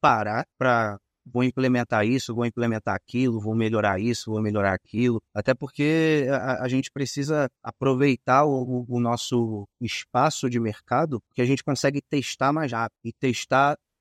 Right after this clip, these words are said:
não só uma ferramenta, uma solução. Então, é implantar, colocar pra rodar, é, é, indicar as melhorias pro, pro cliente, eu acho isso importante.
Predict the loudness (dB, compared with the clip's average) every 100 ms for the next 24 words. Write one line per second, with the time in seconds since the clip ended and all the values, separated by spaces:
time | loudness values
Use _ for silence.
0 | -4 0 0 0 0 2 4 2 2 0
1 | -2 -2 -2 -2 0 -2 -4 -6 -6 -4
2 | -4 -4 -6 -12 -12 -4 0 2 2 2
3 | 2 0 -4 -12 _ _ _ -8 -4 0
4 | 0 2 2 4 4 0 -4 -2 -2 0
5 | -2 -2 0 2 2 -2 _ _ _ -6
6 | -4 -2 -2 0 0 0 -4 -10 _ -4
7 | -2 -2 0 2 2 2 2 2 2 2
8 | 0 -2 -4 -4 -4 -6 -8 -4 0 2
9 | 0 0 0 0 -2 -8 -10 -10 -12 -6
10 | -4 -4 -8